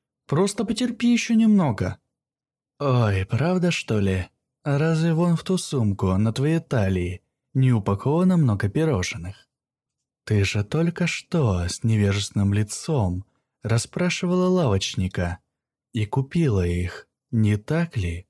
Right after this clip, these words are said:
«Вот уж действительно, Пинки,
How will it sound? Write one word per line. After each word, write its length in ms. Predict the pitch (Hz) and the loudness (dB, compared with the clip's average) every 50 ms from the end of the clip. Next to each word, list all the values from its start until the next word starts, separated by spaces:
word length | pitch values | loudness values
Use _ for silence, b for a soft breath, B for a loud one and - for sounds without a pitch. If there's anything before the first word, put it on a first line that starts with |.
| _ _ _ _ _ _ _ _ _ _ _ _ _ _ - | _ _ _ _ _ _ _ _ _ _ _ _ _ _ -10
«Вот 400 | 147 156 170 196 233 240 240 254 | -6 -4 -2 0 0 0 0 0
уж 180 | 247 240 - - - | -2 -2 -4 -6 -4
действительно, 840 | 175 180 233 233 - - 247 226 175 135 - 123 135 139 156 185 202 | -2 0 0 0 0 0 0 2 2 2 0 0 0 2 2 2 0
Пинки, 680 | 196 - 190 147 107 101 95 - 98 90 85 87 - | 0 0 0 2 2 2 2 0 -2 -2 -4 -4 -6